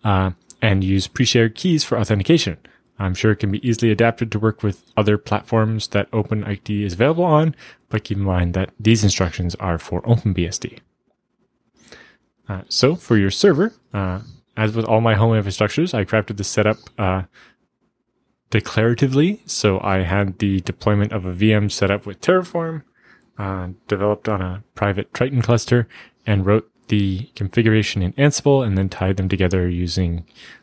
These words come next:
uh, the Terraform Provisioner Ansible module.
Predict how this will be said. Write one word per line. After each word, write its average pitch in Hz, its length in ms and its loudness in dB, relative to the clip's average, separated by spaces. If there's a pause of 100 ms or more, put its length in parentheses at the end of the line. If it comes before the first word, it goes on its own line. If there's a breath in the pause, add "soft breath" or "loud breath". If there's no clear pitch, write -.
(160)
uh, 82 300 -6 (160)
the 92 80 -12
Terraform 92 960 0 (260)
Provisioner 92 920 2
Ansible 90 420 0
module. 82 360 -6